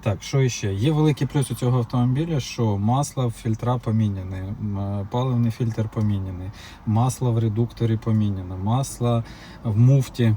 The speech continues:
поміняне. Ну, тобто машина от реально береш і катаєшся. По гумі трохи є питань, тому що вона стара, але гальмівні диски нормальні, колодки нормальні, їде вона в ходу гарно. Тому, що я можу сказати, друзі? А, дванадцятий рік, сто шістдесят один пробіг,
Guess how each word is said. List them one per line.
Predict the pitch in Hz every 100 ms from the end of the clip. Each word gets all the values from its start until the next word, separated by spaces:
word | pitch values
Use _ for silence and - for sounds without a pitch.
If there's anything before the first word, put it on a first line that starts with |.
| -
поміняне. | 123 123 120 104 95 90 87 90 -
Ну, | 107 95
тобто | 95 - 101
машина | 104 - 151 156 117
от | 98 110
реально | 104 98
береш | 92 98 127 -
і | 113
катаєшся. | 110 - 98 90 -
По | 107 139
гумі | 180 160
трохи | 151 135 -
є | 127
питань, | 120 120 143
тому | 131 117
що | 113 113
вона | 104 104
стара, | - - 110 143 160
але | 107 107 104
гальмівні | 104 104 107 104
диски | 98 104 -
нормальні, | 101 104 139 156 113 -
колодки | 98 98 - 110
нормальні, | 95 101 135 135 98 95
їде | 123 107 90
вона | 87 107
в |
ходу | 110 107 92 110 107
гарно. | 113 104 92 92 -
Тому, | 113 113 - - -
що | -
я | 127
можу | 120 104
сказати, | 101 104 101
друзі? | 95 110 104 90 - - - -
А, | 110 107 107 104 107 101
дванадцятий | 131 151 151 147 123 131
рік, | 139 170 - - - -
сто | - 135
шістдесят | 135 135 120 131 117
один | 117 123 117
пробіг, | 113 131 139 113